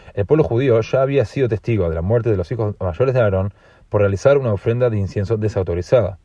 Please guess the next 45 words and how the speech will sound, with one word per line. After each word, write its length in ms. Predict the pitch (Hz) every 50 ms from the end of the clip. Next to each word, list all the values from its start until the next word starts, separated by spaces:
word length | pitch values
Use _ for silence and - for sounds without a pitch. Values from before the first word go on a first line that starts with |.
| _ _ _ _ - _ _ -
Dios 140 | 127 139 135
entonces 380 | 139 123 123 123 117 127 120
instruyó 300 | 117 101 - 110 - 143
a 20 | 147
Moshe 320 | 151 135 - 113 107 -
a 80 | - 92
que 120 | 85 -
ordenara 320 | 95 92 95 107 131 143 143
a 60 | 120
Korach 320 | - 139 143 147 156 147
y 120 | 156 110 107
sus 160 | - - 101
seguidores 500 | 123 123 123 117 98 85 82 78 - _ _ -
realizar 1080 | - 95 92 90 - - - - _ - 101 98 95 95 87 - - 123 139 139 139 - _ _ _ -
la 100 | 101 92
ofrenda 260 | 85 - 123 135 143
del 80 | 143 143
incienso 460 | 156 151 - - 107 98 85 - 113
al 100 | 104 101
mismo 240 | 110 135 135 147 135
tiempo 300 | - 127 117 98 110 104
que 100 | 123 120
Aarón. 280 | 127 139 156 110 85 - _ _ _ _ _ _ _ -
Todo 200 | 135 143 135 117
aquel 320 | 107 - 113 104 90 80
cuyo 280 | - - 101 85 90 90
incienso 340 | 85 - - 131 117 101 92
no 140 | 104 123
fuera 140 | 113 - 139
aceptado 300 | 123 - 135 113 120 127
por 120 | 117 160 151
Dios, 260 | 127 113 123 123 - _ _ _ _ -
habría 280 | 98 90 82 85 82
de 80 | 85 90
morir. 320 | 95 98 104 107 101 98 - _ _ _ _ _ _ _ - - _ -
Como 180 | - 98 92
dice 160 | 92 104 - 110
el 60 | 110
versículo, 440 | 113 110 - 147 120 107 92 82 -
"Ukhu 480 | - 104 98 - - - - 160 165 -
ish 220 | - 143 147 - -
machtato, 640 | 120 110 98 - - 92 85 - - 123 135 127 - _ _ - - - - - -
untatem 480 | - 104 92 104 95 92 - 147 147
alehem 380 | - 117 110 113 113 127 120 107
ketoret, 500 | 107 - - 139 143 120 101 90 -